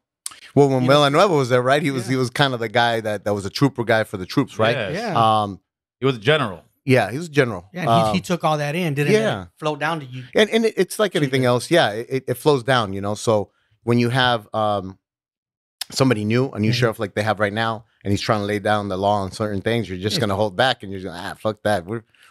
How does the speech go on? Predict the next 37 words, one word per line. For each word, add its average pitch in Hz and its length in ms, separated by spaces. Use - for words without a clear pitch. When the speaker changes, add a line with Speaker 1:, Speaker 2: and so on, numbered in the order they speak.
Speaker 1:
we're, 113 260
we're, 107 300
we're 117 120
not 127 120
gonna 110 140
do 107 180
anything," 90 320
you 87 60
know - 80
what 143 80
I'm - 80
Speaker 2:
Yeah, - 40
Speaker 1:
saying? 113 160
Speaker 2:
yeah. 123 500
Speaker 1:
And 147 100
it's 151 100
Speaker 2:
We're 156 80
gonna 135 100
fill 202 120
this - 100
Speaker 1:
unfortunate. 113 200
Speaker 2:
guy 127 140
out. 127 260
Speaker 1:
It's 143 140
unfortunate 165 580
because, 110 460
let's 127 180
keep - 220
it 139 40
real, 131 360
you 127 140
were 135 80
calling 131 340
for 107 160
service 123 380
about 101 280
something. 113 420